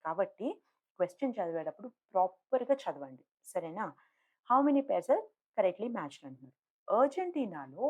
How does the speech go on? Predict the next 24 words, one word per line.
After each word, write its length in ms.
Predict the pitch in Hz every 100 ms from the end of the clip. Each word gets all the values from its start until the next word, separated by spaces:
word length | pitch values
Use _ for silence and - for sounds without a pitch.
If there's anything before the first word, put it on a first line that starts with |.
| -
ఎకనామిక్ 440 | - 196 208 208 -
క్రైసిస్ 360 | 165 143 214 -
నడుస్తుందండి. 800 | 156 151 180 - 156 135 131 127 _
ఇది 200 | _ 311 262 254 _ _ _
మనం 280 | 208 285 240
కరెంట్ 380 | - 190 226 254
అఫైర్స్‌కి 460 | 233 202 180 - 180
రిలేటెడ్ 400 | 160 151 214 -
క్వశ్చన్. 420 | - - - 277 _
ఈజీగా 460 | 196 226 240 240 277 - _ _ _
కరెంట్ 240 | 190 202
అఫైర్స్, 340 | 208 202 185 -
ఆహ్, 200 | 185 165 160
చదివిన 460 | 190 185 214 220 202
వాళ్ళు 240 | 175 226
ఈజీగా 340 | 214 180 185 196
దీన్ని 220 | 190 196
ఆన్సర్ 300 | 156 156 190
చేసేయగలుగుతారు, 720 | 165 147 156 - 135 135 135 -
రోజు 220 | 175 175
న్యూస్ 240 | 175 151 _
పేపర్ 240 | 147 -
చదివే 300 | - 139 139
వాళ్ళు. 240 | 127 120